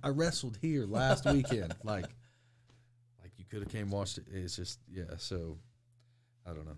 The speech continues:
Speaker 1: I just, I wanna see wrestling succeed. And right now is the best time to be a wrestling fan.
Speaker 2: I
Speaker 1: A-,
Speaker 2: agree.
Speaker 1: A E W, W W E, uh, Ring of Honor is gonna come back in April.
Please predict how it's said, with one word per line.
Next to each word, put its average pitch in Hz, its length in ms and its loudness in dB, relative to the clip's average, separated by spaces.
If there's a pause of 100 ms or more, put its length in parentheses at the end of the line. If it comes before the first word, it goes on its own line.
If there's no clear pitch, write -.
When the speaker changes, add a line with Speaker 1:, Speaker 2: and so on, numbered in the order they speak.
(160)
Speaker 1:
I 90 60 -8
just, 87 260 -8 (580)
I 95 60 -6
wanna 98 200 -2
see 95 160 -4
wrestling 87 440 -6
succeed. 82 480 -8
And 87 160 -6
right 101 220 0
now 104 300 -4
is 90 120 -6
the 92 60 -8
best 95 260 -6
time 98 200 -6
to 95 40 -8
be 95 140 -12
a 95 80 -10 (100)
wrestling 90 420 -10
fan. 80 100 -20 (840)
Speaker 2:
I 160 140 4
Speaker 1:
A-, 151 60 4
Speaker 2:
agree. 156 380 0
Speaker 1:
A 104 100 2
E 110 200 2
W, 107 520 0 (120)
W 101 320 -6
W 107 200 -8
E, 104 420 -8 (640)
uh, 92 160 -8
Ring 95 260 -4
of 101 100 -8
Honor 104 220 -6
is 95 60 -8
gonna 101 160 -8
come 104 220 -8
back 104 360 -4
in 98 180 -8
April. 113 420 -6